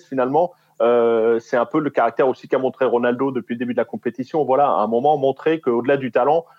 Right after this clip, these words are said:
on est capable de, de résister à, à la machine, euh, qu-, qu'on a en face de nous. Donc, Renato Sanchez, c'est une quasi-certitude. La seule, euh, la seule incertitude concernant Renato Sanchez, c'est où ?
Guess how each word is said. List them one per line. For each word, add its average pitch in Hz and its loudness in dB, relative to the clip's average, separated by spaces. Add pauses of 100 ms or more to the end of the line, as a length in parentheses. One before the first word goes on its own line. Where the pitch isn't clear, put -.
(180)
on 110 -2
est 113 -6
capable 143 0
de, 113 0
de 120 0
résister 139 0
à, 113 4
à - 2
la 131 2
machine, 123 -6
euh, 104 -2
qu-, 98 -4
qu'on 120 0
a 113 2
en 113 2
face 123 -2
de 123 -4
nous. 165 -4 (400)
Donc, 117 0
Renato 143 0
Sanchez, 139 2
c'est 165 -4
une 113 -6
quasi-certitude. 156 -2 (360)
La 120 2
seule, 170 0
euh, 123 4
la 120 2
seule 160 0
incertitude 143 -4
concernant 127 0
Renato 120 -2
Sanchez, 151 -2 (280)
c'est - -2
où ? 143 -4